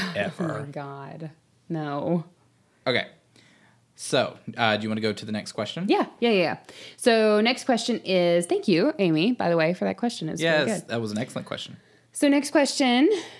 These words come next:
Speaker 1: by Anonymous. If you had to be stuck within the universe of one horror movie forever, which one would it be?
Speaker 2: Do you want me to
Speaker 1: Mm.
Speaker 2: answer first?
Speaker 1: No.
Speaker 2: Since you just answered?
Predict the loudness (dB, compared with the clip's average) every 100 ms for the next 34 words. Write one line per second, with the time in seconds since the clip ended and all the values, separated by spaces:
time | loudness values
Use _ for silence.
0 | -20 _ _ 2 4 6 4 6 6 6
1 | 6 4 2 0 -8 -12 -20 _ _ _
2 | _ _ _ _ _ _ _ _ _ _
3 | -2 0 2 2 2 0 -2 -2 -2 -2
4 | -2 -4 0 0 0 -2 0 2 2 2
5 | 2 2 0 -2 -4 -4 -2 0 0 0
6 | 0 0 0 -2 -4 -4 -2 2 2 2
7 | -4 -6 -6 -8 -12 _ _ -4 -2 -2
8 | -2 -2 -6 -8 -8 -10 -14 _ _ _
9 | _ _ _ _ _ _ _ _ _ _
10 | _ _ _ _ -6 0 0 0 -2 -4
11 | -2 -4 -6 -8 -10 -10 -16 _ _ _
12 | _ -18 _ -4 -2 -2 -2 -4 -4 -8
13 | -8 -10